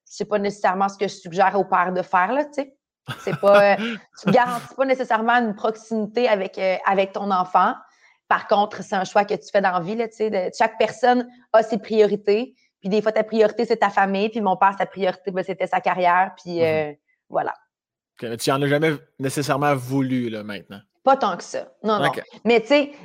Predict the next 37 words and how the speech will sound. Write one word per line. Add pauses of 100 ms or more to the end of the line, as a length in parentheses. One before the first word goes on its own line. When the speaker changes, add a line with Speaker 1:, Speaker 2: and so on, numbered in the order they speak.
Speaker 1:
c'est
sûr
que
des
fois,
quand, (200)
quand
il, (160)
quand
il
trouve
que
je
lui
parle
pas
suffisamment,
ben,
j'ai
le
goût
de
lui
répondre, «
Ben,
t'avais
juste
à
être
là,
puis
je
t'aurais
parlé
davantage, » (180)
tu
sais.